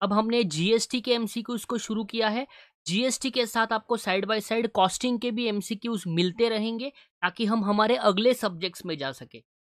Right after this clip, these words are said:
तो अगर आप पहली बार चैनल पे आए हो, तो मैंने काफ़ी सारे एमसीक्यूज़, अ,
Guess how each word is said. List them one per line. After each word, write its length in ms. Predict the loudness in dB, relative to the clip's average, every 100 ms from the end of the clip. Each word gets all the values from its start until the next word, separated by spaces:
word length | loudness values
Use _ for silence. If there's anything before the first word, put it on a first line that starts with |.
| _
तो 60 | 0
अगर 180 | 2 2
आप 140 | 0
पहली 220 | 0 0 2
बार 180 | 2
चैनल 280 | 2 0 0
पे 140 | 0 2
आए 180 | 2
हो, 160 | 2 -2
तो 140 | -2
मैंने 220 | -4 -2 -2
काफ़ी 400 | 2 2 0 -2
सारे 240 | 0 0
एमसीक्यूज़, 640 | -2 -4 -6 -4 -6 -6 -14 -20 2
अ, 200 | 4 4